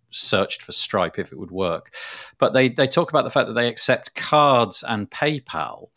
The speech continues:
And curious thing on the, on the pricing side here is that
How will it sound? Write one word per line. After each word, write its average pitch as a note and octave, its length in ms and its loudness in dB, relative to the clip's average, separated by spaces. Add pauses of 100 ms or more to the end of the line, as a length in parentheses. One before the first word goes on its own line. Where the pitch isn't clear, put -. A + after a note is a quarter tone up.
(460)
And A#2 580 2 (220)
curious D3+ 400 2
thing C3 160 2
on A#2 200 0
the, A2+ 300 -2
on G#2+ 100 -6
the G2+ 60 -8
pricing A#2+ 680 0
side E2+ 420 -4
here F2+ 480 -2 (480)
is G#2+ 320 -2
that G#2+ 200 0